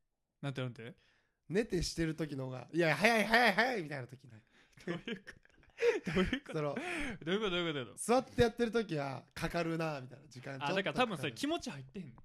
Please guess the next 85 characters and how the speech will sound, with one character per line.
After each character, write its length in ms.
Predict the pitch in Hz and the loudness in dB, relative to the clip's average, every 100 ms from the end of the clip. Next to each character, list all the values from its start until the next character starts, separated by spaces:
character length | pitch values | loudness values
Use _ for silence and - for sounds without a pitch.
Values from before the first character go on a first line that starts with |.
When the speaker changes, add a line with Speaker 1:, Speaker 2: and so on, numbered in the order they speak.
| - | -20
Speaker 2:
そ 80 | 107 | -20
う。 1000 | 101 _ _ _ _ _ _ _ _ 135 | -20 _ _ _ _ _ _ _ _ -6
Speaker 1:
だ 60 | 175 | 0
っ 20 | |
て、 40 | |
Speaker 2:
寝 120 | 214 - | 0 2
て 180 | 277 277 | 0 0
る 100 | 277 | 0
時 60 | |
は 80 | 151 | 0
も 100 | 147 | 0
う。 20 | |
Speaker 1:
あ 20 | 139 135 131 107 | -2 -2 -4 -10
の、 100 | 107 _ | -16 _
そ 100 | - | -10
れ 60 | 196 | -6
な 100 | 196 | -6
ん 20 | |
で 80 | 330 | -4
か 60 | 247 | -8
っ 40 | |
て 60 | - | -8
言 40 | |
っ 160 | 147 127 | -12 -12
た 60 | |
ら、 60 | 120 | -12
セ 160 | - | -10
ッ 60 | 381 _ | -12 _
ク 100 | - | -12
ス 120 | 196 165 | -10 -10
す 140 | 180 | -10
る 60 | 170 | -8
時 200 | 160 147 | -8 -6
に 240 | 151 117 | -8 -10
座 300 | - - 262 | -12 -2 0
る 80 | 277 | 0
シ 140 | - | -4
チ 80 | - | -4
ュ 20 | |
エ 20 | 254 | -4
ー 20 | |
シ 100 | - | -2
ョ 80 | 202 | -2
ン 20 | |
が 120 | 165 | -2
な 120 | 117 | -4
い 80 | 123 | -4
か 120 | 135 | -2
ら 60 | 139 | -2
や 60 | 107 | -4
ね 60 | _ _ _ - | _ _ _ -10
ん。 20 | |
Speaker 2:
ま 120 | 131 | -8
あ 40 | 110 | -6
ね。 180 | 123 202 | 0 2
Speaker 1:
結 300 | 208 - 196 | 2 -2 -8
論。 140 | - _ _ _ | -8 _ _ _
Speaker 2:
確 220 | 165 160 - | -10 -10 -12
か 80 | |
に。 60 | 127 - _ _ _ _ | -18 -18 _ _ _ _
Speaker 1:
あ 80 | 147 | -6
の、 220 | 131 123 | -6 -8
座 420 | - - - 285 294 | -12 -10 -2 2 2
る 120 | 285 | 2
で 80 | 214 | -4
も 120 | 127 | -4
さ、 180 | 131 117 | -8 -10
あ 40 | |
れ、 80 | 123 | -12
し 200 | - - | -8 -2
ゃ 60 | 208 | 2
が 120 | 196 | 2
む 120 | 180 | 0
や 80 | - | -4
ん。 40 | - _ | -12 _
Speaker 2:
う 60 | 123 | -16
ん。 160 | 107 107 _ _ _ | -16 -18 _ _ _
Speaker 1:
ほ 160 | - 170 | -6 -2
ん 100 | 196 | 0
ま 100 | 208 | 2
の、 360 | 202 196 196 | 0 0 -2
Speaker 2:
し 20 | |
ゃ 20 | |
が 0 | |
む。 60 | 190 | -4